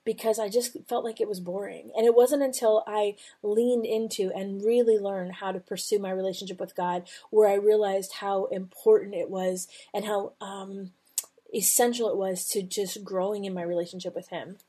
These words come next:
The, the next one we talked about is fasting, and fasting is difficult for a lot of people, um,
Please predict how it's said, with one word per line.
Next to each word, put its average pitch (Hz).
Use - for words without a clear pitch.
The, 247
the 247
next 254
one 277
we 262
talked 233
about 214
is 190
fasting, 180
and 208
fasting 240
is 302
difficult 185
for 190
a 180
lot 175
of 214
people, 185
um, 175